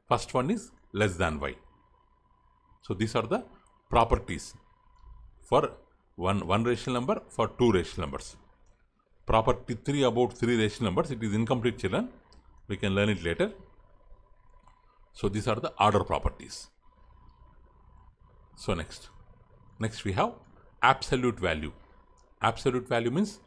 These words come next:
in the case of integers we have learnt modulus of nine equals to nine. So modulus of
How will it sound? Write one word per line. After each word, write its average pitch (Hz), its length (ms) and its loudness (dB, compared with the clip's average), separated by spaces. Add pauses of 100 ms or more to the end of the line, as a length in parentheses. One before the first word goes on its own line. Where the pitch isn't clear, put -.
(360)
in 117 100 -4
the 120 80 2
case 135 240 0
of 143 160 -2 (240)
integers 127 460 -2
we 123 80 0
have 110 180 2
learnt 101 360 0 (640)
modulus 113 580 4
of 92 340 0 (140)
nine 104 360 0
equals 104 500 -4
to 202 180 -2 (300)
nine. 78 300 -2 (800)
So 123 140 -6
modulus 113 500 4
of - 340 0